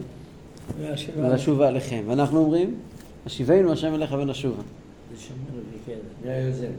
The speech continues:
Speaker 2: אז מי, מי היוזם? מי עושה את הצעד הראשון? כן.
Speaker 3: למה הוא קוראים לזה
Speaker 1: אור ישר בבחינת שמע ישראל.
Speaker 2: נכון, אור חוזר ברוך שם. נכון.
Speaker 1: אור חוזר ברוך שם.
Speaker 2: ויש מעלה גם בברוך שם.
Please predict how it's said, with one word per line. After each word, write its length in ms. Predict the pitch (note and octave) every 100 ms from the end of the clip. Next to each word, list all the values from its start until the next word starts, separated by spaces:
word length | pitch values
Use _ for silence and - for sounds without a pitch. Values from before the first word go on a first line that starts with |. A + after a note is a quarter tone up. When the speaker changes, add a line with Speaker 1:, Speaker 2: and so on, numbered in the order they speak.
| - A#2+
Speaker 2:
אז 160 | A#2+
מי, 280 | B2 C3+ D#3
מי 160 | D3+ G3+
היוזם? 420 | G3+ F#3 G#3+ D3 - - - -
מי 80 | D3+
עושה 160 | F3 F#3+
את 80 | E3
הצעד 280 | D3 D#3+
הראשון? 300 | D3 C#3 B2+ A#2+
כן. 80 | - - - - A2+ A2+ - -
Speaker 3:
למה 100 | D#3
הוא 200 | F#3+ F#3 E3
קוראים 180 | F3+ E3+ E3+
לזה 100 | E3
Speaker 1:
אור 140 | G3+ B3
ישר 520 | B3 G#3+ B3+ B3 A3 A3 A3
בבחינת 600 | G#3 G3+ G3 G3+ G3+ G#3+ G#3
שמע 240 | G3 G3
ישראל. 500 | F#3 - F3+ F#3 F3+ - - -
Speaker 2:
נכון, 300 | - C#3+ D3+
אור 120 | B2+
חוזר 220 | C#3+ F#3
ברוך 240 | E3+ D#3
שם. 120 | - - - - -
נכון. 120 | D3
Speaker 1:
אור 120 | G#3
חוזר 500 | - F#3+ E3+ G3 A3 A#3
ברוך 240 | G3 G3 -
שם. 200 | F3+ D3+ - -
Speaker 2:
ויש 200 | B2+ C#3
מעלה 320 | F#3 G#3 A3+
גם 140 | F#3 F3
בברוך 300 | E3 F#3
שם. 80 | F3+